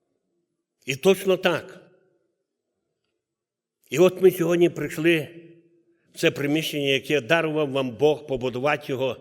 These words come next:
І ми пристоїмо перед вічним Богом. І прекрасно знаємо, що двох чи трьох ми вже, серед нас є Господь, який прибуває Духом Святим, який хоче з нами сьогодні поговорити і розказати нам,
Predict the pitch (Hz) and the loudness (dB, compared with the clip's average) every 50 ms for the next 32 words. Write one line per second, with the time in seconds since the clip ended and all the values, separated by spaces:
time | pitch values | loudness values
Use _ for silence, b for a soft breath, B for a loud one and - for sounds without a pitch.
0 | - - _ _ _ _ _ _ _ _ _ _ _ _ _ _ 117 139 175 185 | -14 -20 _ _ _ _ _ _ _ _ _ _ _ _ _ _ 2 4 4 4
1 | 180 196 185 175 180 185 190 202 214 208 190 - 175 180 170 151 156 202 196 - | 6 4 2 2 2 2 4 4 4 4 2 2 0 0 0 2 0 -4 -4 -2
2 | - 180 185 170 151 120 170 185 185 175 151 175 160 151 127 - - - - - | 0 0 0 0 2 2 4 4 4 4 4 2 0 0 -4 -8 -14 -20 -20 -20
3 | _ _ _ _ _ _ _ _ _ _ 135 143 139 185 180 - 202 202 214 208 | _ _ _ _ _ _ _ _ _ _ -10 -6 -4 -4 -4 -2 -2 -2 -2 -2
4 | - 220 202 175 - - 202 202 214 208 196 180 - - 180 156 127 143 196 208 | 0 0 -2 -2 -2 -2 0 2 2 4 2 2 2 0 -4 -4 2 4 4 4
5 | 202 - - 190 - - 185 - 208 - 196 196 196 170 147 175 196 214 208 - | 4 0 -4 -4 -4 0 -2 -2 -2 -2 0 0 0 0 2 -2 -2 -2 -2 -6
6 | b b b b b b b - - 170 170 165 147 196 202 202 202 - 196 185 | b b b b b b b 0 2 2 4 4 4 4 2 2 4 4 4 6
7 | 170 180 170 175 - - 185 190 202 202 202 196 - - - - - - - - | 6 4 2 0 -2 4 6 8 8 8 6 2 -2 -10 -14 -16 -18 -18 -20 -20
8 | b b b b b b b b b - 139 156 156 - 214 208 202 202 190 185 | b b b b b b b b b 0 0 2 6 6 6 8 8 6 6 6
9 | 202 196 220 214 208 196 190 165 135 127 180 214 208 208 208 202 202 - - 196 | 6 8 8 10 12 10 10 8 6 8 8 8 8 8 4 2 2 4 4 4
10 | 190 - 202 190 190 175 165 147 - - - - - - - _ _ _ _ _ | 4 6 6 4 6 4 2 0 -4 -10 -16 -18 -18 -20 -20 _ _ _ _ _
11 | _ _ _ _ _ _ 131 160 160 - 220 - 208 233 220 226 226 208 175 190 | _ _ _ _ _ _ 0 0 6 6 6 8 8 6 6 6 4 2 4 4
12 | 233 233 220 214 202 - 214 214 214 208 202 202 208 202 180 185 180 190 208 226 | 2 4 4 4 2 6 6 6 8 8 6 6 6 6 6 6 8 8 6 6
13 | 226 - 202 196 190 185 170 - - 185 165 165 202 214 190 165 190 202 190 180 | 6 4 2 4 4 4 2 2 -2 0 2 2 0 0 0 -2 0 2 2 2
14 | 165 | 2